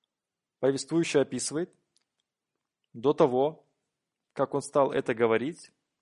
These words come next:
он сидел, облокотившись на руки. А когда он это говорил, он сел прямо и сказал: «Слушайте внимательно.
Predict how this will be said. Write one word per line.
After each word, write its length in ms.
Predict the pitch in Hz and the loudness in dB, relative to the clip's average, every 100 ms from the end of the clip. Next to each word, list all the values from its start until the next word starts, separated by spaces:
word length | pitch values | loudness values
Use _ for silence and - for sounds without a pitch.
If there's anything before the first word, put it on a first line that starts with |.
| _ - | _ -8
он 120 | 143 | -8
сидел, 520 | - 120 135 170 170 - - | -6 -2 -2 -2 -6 -16 -8
облокотившись 720 | 120 123 120 139 139 - - | -2 0 -2 -6 -10 -10 -2
на 140 | 120 | 0
руки. 300 | 107 - - _ _ _ _ _ _ _ _ _ _ - | 0 -6 -20 _ _ _ _ _ _ _ _ _ _ -10
А 80 | - | -4
когда 280 | 143 160 | 2 4
он 240 | 165 180 135 | 6 4 2
это 160 | 131 | -2
говорил, 540 | 127 127 131 156 180 - | 0 2 2 0 -4 -6
он 180 | - 139 | -6 -4
сел 240 | - 147 135 | 0 0 2
прямо 400 | 147 147 123 120 | 4 4 4 -2
и 60 | |
сказал: 600 | - - 113 113 139 165 _ _ _ _ _ _ _ _ _ | -2 -2 2 2 0 -4 _ _ _ _ _ _ _ _ _
«Слушайте 500 | - - - 131 131 | -8 -6 -4 -2 -2
внимательно. 680 | 113 117 110 - 110 - | -2 0 0 0 -10 -14